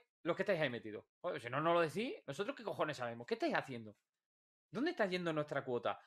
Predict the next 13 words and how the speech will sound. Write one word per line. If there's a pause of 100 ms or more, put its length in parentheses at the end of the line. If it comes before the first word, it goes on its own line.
(180)
Joder,
pues
porque
tenemos
todavía
estos
putos
chaperazos
desde
el
dos
mil
diecinueve.